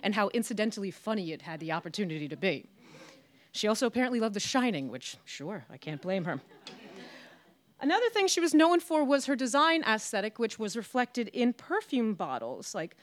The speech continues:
Schiaparelli's shocking fragrance line,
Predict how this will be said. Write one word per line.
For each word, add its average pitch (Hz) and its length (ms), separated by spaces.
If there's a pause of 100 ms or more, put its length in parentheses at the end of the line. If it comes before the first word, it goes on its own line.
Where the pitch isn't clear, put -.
(140)
Schiaparelli's 226 800
shocking 254 560
fragrance 240 560
line, 147 320